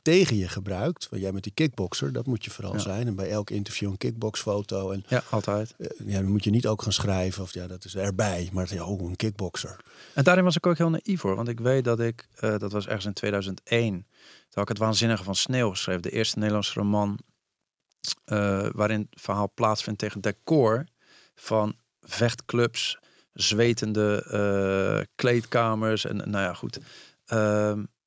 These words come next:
Speaker 2: en, en ik weet nog dat de fotograaf zei van, "Eh, waar gaat het boek eigenlijk over?" Ik zei, "Nou ja, de-, het gaat over een liefde." <laughs> En ik probeerde die, heel die hoofdonderwerpen. Ze zei van, "Ja, maar het gaat toch ook over, eh,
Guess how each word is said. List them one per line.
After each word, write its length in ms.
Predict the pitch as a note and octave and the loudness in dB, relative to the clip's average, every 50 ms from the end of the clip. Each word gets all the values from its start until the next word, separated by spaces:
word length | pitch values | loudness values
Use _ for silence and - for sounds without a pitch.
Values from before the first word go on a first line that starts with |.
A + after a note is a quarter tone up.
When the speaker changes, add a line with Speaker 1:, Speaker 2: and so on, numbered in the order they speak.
| _ _ _ _ _ _ _ _ _ _ _ _ _ _ _ _ _ _ _ | _ _ _ _ _ _ _ _ _ _ _ _ _ _ _ _ _ _ _
Speaker 2:
en, 240 | - - C3+ C3+ - | -4 -4 -2 -2 -2
en 240 | - C3 B2 A#2+ - _ _ _ _ _ | -4 -6 -6 -6 -8 _ _ _ _ _
ik 120 | - - | -8 -4
weet 100 | D3+ D#3 | -2 -2
nog 100 | E3 D#3+ | 0 -2
dat 100 | C#3 B2+ | -2 -4
de 60 | - - | -6 -6
fotograaf 420 | - C#3 B2+ B2 A#2 B2 A#2+ A#2 | -6 -4 -4 -2 -2 -2 -2 -2
zei 160 | - - A#2+ | -4 -8 -8
van, 180 | A#2+ A#2 A#2+ - | -8 -10 -10 -8
"Eh, 100 | - A#2+ A#2+ - | -8 -10 -8 -4
waar 140 | - C#3 C#3 | -4 -4 -2
gaat 160 | - F3+ D#3+ | -2 -2 -2
het 100 | D#3 C#3+ | -4 -4
boek 180 | - A3 - | -6 -4 -2
eigenlijk 320 | G3 F3 D#3+ - - B2 G#2+ | 0 0 0 -2 -2 -6 -4
over?" 140 | - - - | -4 -4 -4
Ik 60 | A2 | 0
zei, 100 | A2+ A#2+ | 0 2
"Nou 80 | B2 B2+ | 4 4
ja, 220 | B2 B2+ B2 B2 A#2+ | 4 4 2 2 0
de-, 180 | A2+ A2+ A#2+ - - - - _ | -4 -6 -12 -14 -18 -20 -20 _
het 100 | _ - | _ -6
gaat 280 | - B2+ B2 B2+ A#2+ - | -2 0 0 0 0 0
over 220 | B2 A2+ A2 A2 | -2 -2 -2 -2
een 60 | G#2+ | -2
liefde." 360 | G#2 G#2+ B2 B2+ A#2 G#2+ A2+ | -2 0 0 -2 0 0 0
<laughs> 20 | A#2+ | 0
En 60 | A#2 | 0
ik 140 | A2 G2 - | 0 -2 -4
probeerde 420 | - - G#2+ F#2+ G#2+ G2 F#2+ G#2 - - - - - - _ | -4 -6 -4 -2 -2 -4 -4 -6 -10 -14 -16 -18 -18 -14 _
die, 160 | - A2 G#2 G#2 | -2 -2 0 2
heel 160 | G2+ A2 A2+ A2+ | 2 2 2 0
die 120 | A2 G2 | 0 0
hoofdonderwerpen. 760 | G2 A2+ A2 - - - A2+ A2+ G#2+ G#2 G#2+ G#2+ G#2 - G#2+ - | 0 0 0 -2 -2 -2 -2 -2 -2 0 0 0 -2 -2 -6 -12
Ze 60 | - - - - - _ - | -14 -20 -20 -20 -16 _ -2
zei 120 | - C3 A#2 | -2 -2 -2
van, 80 | A#2 - | -2 -2
"Ja, 60 | C3 | -2
maar 80 | F3+ | -2
het 40 | F3 - | 0 -2
gaat 60 | F#3 - | -4 -4
toch 100 | - - | -4 -6
ook 120 | F3+ - | -2 0
over, 340 | F3 D#3+ D3 D#3 D#3 D#3 D3+ D3 | 0 0 0 0 0 0 0 -2
eh, 40 | C#3+ | -2